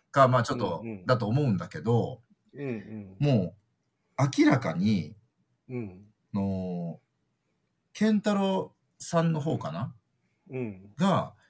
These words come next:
Speaker 1: この、怒り方がですね、
Speaker 2: うん。
Speaker 1: いろんなお店の人だとか、まあ、何か起こったことに対しての、こう、
Speaker 2: うんうん。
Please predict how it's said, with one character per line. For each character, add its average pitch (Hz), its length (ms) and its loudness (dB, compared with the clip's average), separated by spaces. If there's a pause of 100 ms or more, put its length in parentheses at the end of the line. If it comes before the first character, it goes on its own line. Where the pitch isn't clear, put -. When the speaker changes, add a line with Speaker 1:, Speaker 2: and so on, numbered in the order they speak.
(480)
Speaker 1:
こ 123 60 0
の、 117 340 2 (1600)
怒 165 280 0
り 233 100 0
方 240 240 2
が - 120 -4
で - 60 -12
す - 180 -8
ね、 - 280 -8 (600)
Speaker 2:
う 143 100 -4
ん。 131 160 -2
Speaker 1:
い 139 40 2
ろ 156 120 4
ん 151 40 2
な 143 80 2
お 139 60 2
店 147 220 2
の 143 100 2
人 127 180 0
だ 113 100 2
と - 100 -4
か、 95 80 -2
ま 113 120 4
あ、 - 20 4
何 131 200 4
か 101 100 -2
起 98 100 -2
こ 120 100 -2
っ 139 60 -4
た 104 120 -4
こ 95 100 -6
と 90 100 -6
に 87 120 -4
対 101 240 -2
し - 80 -6
て 82 100 -10
の、 98 240 -2
こ 90 560 -6
う、 147 60 -6
Speaker 2:
う 143 40 -2
ん - 20 -2
う 131 60 -2
ん。 107 480 -10